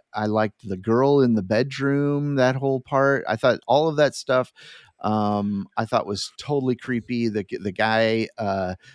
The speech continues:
in bed and he sees the girl sitting across the room and you see stuff in the background. All that stuff I thought was very effective. Like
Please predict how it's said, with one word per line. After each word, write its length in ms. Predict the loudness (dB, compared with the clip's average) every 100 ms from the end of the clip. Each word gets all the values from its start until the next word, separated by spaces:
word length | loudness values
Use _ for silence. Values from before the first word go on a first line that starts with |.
| _
in 220 | -2 -2 0
bed 480 | 2 4 4 4
and 140 | 0 -4
he 80 | -6
sees 340 | -4 -4 -4
the 80 | -6
girl 380 | -2 2 2 0
sitting 400 | 0 0 0 -2
across 360 | 0 -2 -2
the 80 | -4
room 480 | -2 0 0 0 -2
and 120 | -6 -14 -20 -14
you 80 |
see 180 | -8 -6
stuff 320 | -6 -4 -4
in 80 | -6
the 80 | -6
background. 440 | -6 -6 -4 -4 -2
All 220 | 0 2
that 220 | 4 2
stuff 280 | 0 -2 0
I 80 | -2
thought 240 | -2 -2
was 200 | -4 -10
very 440 | -6 -2 0 -2 -4
effective. 560 | -8 -8 -8 -8 -6
Like 220 | 0 0